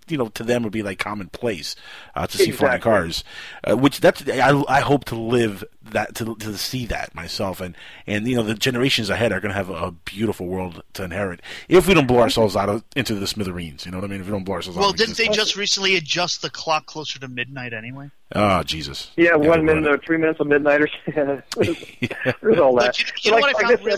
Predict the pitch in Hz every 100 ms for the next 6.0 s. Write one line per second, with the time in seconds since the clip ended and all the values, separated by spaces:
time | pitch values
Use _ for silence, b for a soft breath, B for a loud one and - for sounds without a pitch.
0 | 175 220 220 202 - 233 - 233 226 226
1 | 233 214 - 175 196 190 190 175 - -
2 | 160 170 - 190 202 208 - B B 135
3 | 139 196 208 196 196 190 170 156 139 127
4 | 123 123 123 160 180 - - - - _
5 | _ _ _ 143 147 156 147 170 190 -